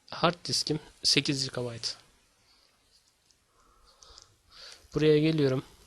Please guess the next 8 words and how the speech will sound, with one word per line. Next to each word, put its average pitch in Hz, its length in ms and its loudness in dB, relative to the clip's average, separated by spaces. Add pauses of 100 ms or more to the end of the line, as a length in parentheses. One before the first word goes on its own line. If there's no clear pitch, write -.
(100)
İsterseniz 151 800 2 (880)
D 147 240 8
tuşuna 143 320 2
basıp 139 300 2 (500)
bölümü 131 280 2
silip 135 320 0 (1700)
yeniden 135 340 4
yaratabilirsiniz. 135 1080 0